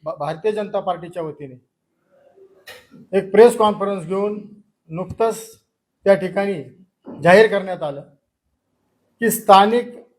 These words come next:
लोणावळा शहराचा जो काही निर्णय आहे नगरपालिकेविषयीचा, तो फक्त आम्ही सगळेच लोणावळेकर या ठिकाणी भारतीय जनता पार्टीचा निर्णय घेणार आहोत आणि आमदार साहेबांनी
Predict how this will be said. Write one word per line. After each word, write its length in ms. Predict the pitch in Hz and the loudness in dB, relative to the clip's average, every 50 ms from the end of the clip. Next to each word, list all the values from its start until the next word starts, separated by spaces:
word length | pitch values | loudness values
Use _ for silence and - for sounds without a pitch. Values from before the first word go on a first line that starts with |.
| _ _ | _ _
लोणावळा 420 | 170 180 196 202 202 214 220 226 214 | -10 -8 -6 -4 -2 -2 -2 -2 -4
शहराचा 480 | - 196 190 185 196 196 196 196 208 208 | -6 -6 -6 -4 -6 -6 -8 -8 -10 -10
जो 160 | 170 185 180 | -10 -12 -12
काही 220 | - 202 202 196 | -10 -10 -10 -10
निर्णय 280 | 180 170 165 160 190 190 | -10 -14 -14 -12 -10 -10
आहे 260 | 175 143 135 143 139 - _ _ _ | -10 -10 -10 -12 -16 -16 _ _ _
नगरपालिकेविषयीचा, 960 | 151 151 175 165 - 165 156 160 147 156 151 147 131 - 143 131 _ _ _ _ _ _ _ _ _ _ _ _ _ _ _ _ | -16 -16 -16 -12 -12 -14 -14 -14 -18 -18 -18 -20 -20 -20 -20 -20 _ _ _ _ _ _ _ _ _ _ _ _ _ _ _ _
तो 160 | 214 208 208 | 4 4 4
फक्त 260 | 196 190 196 - - 226 233 233 233 - - _ | 0 -2 -4 -2 -2 -2 -2 -2 -6 -14 -20 _
आम्ही 500 | 170 175 170 175 202 220 220 226 214 - _ _ _ _ _ _ _ - | -12 -12 -8 -6 -4 -6 -6 -8 -12 -18 _ _ _ _ _ _ _ -16
सगळेच 400 | 180 170 185 196 202 196 - - | -12 -8 -4 -2 -2 -4 -4 -10
लोणावळेकर 580 | 160 165 175 180 185 190 190 185 190 202 208 202 214 214 _ _ _ _ _ _ _ _ | -8 -6 -6 -4 -4 -4 -6 -4 -4 -4 -4 -4 -6 -16 _ _ _ _ _ _ _ _
या 100 | 170 175 | -6 -6
ठिकाणी 480 | 170 170 165 143 170 170 185 196 202 | -6 -6 -8 -8 -6 -6 -6 -8 -6
भारतीय 340 | 190 156 151 156 151 185 185 | -4 -4 -6 -4 -6 -8 -10
जनता 260 | 170 175 175 160 170 | -8 -10 -8 -6 -6
पार्टीचा 360 | 160 165 165 160 165 160 175 175 | -4 -4 -6 -8 -10 -12 -14 -12
निर्णय 280 | 160 156 147 160 175 | -12 -12 -12 -12 -14
घेणार 260 | 156 135 139 165 185 | -12 -10 -6 -6 -4
आहोत 180 | 180 151 127 120 - _ _ _ _ _ _ _ _ _ _ _ _ _ _ _ _ | -4 -4 -6 -8 -16 _ _ _ _ _ _ _ _ _ _ _ _ _ _ _ _
आणि 300 | - 170 190 202 185 - - _ _ _ _ _ _ | -2 0 0 0 -2 -2 -12 _ _ _ _ _ _
आमदार 360 | - 160 165 180 190 226 233 214 | -4 -4 -2 6 6 6 6 6
साहेबांनी 760 | 170 190 185 185 180 190 190 190 190 202 214 226 226 _ | 2 -2 -2 -2 -4 -6 -12 -10 -10 -10 -10 -12 -14 _